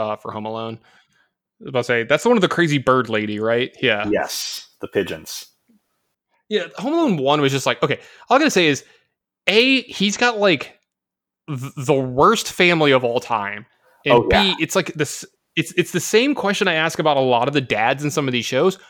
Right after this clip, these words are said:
Speaker 1: what job did their dad have that they get to have, like, these first class trips with, like, the entire family for Christmas, and they just, like,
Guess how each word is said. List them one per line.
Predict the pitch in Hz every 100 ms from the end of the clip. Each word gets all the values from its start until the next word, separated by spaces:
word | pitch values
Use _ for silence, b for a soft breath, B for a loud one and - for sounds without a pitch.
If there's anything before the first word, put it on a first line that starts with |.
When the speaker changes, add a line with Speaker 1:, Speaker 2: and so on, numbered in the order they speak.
| b _ _ -
Speaker 1:
what | 151 269 -
job | 160 160
did | 156
their | 135
dad | 117 107 104
have | 113 135 170 - _ _ _ _ _ _ _ _
that | 139
they | 147
get | 143
to | 160 165
have, | 151
like, | 147 139
these | 135 117
first | - 135 139
class | 156 139
trips | - 147 151 -
with, |
like, | 139 -
the | 127
entire | 120 123 127
family | - 120 139 143
for | 131
Christmas, | 131 135 180
and | 180
they | 127
just, | 123
like, | 123 113